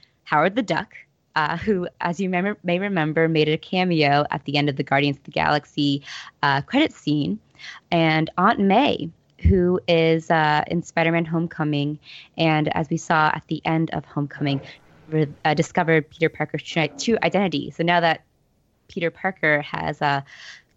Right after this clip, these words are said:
gone to dust at the end of Infinity War, she may have a few things to say to Tony Stark. Uh, I would, I would actually be very excited to see whether she has a, a reaction to that. But a few who are confirmed to have been killed in,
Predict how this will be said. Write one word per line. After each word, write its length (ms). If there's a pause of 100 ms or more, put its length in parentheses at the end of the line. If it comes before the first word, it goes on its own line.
(120)
gone 260
to 100 (100)
dust 540 (180)
at 160
the 140
end 180
of 80
Infinity 400
War, 340
she 160
may 140
have 220
a 60
few 200
things 240
to 100
say 240
to 80
Tony 280
Stark. 480 (440)
Uh, 200
I 80
would, 140 (260)
I 60
would 100
actually 200
be 120
very 120
excited 320
to 60
see 200
whether 300
she 180
has 300
a, 240 (220)
a 80
reaction 500
to 100
that. 300 (580)
But 300
a 60
few 320
who 200
are 180
confirmed 540
to 120
have 420
been 300 (380)
killed 340
in, 180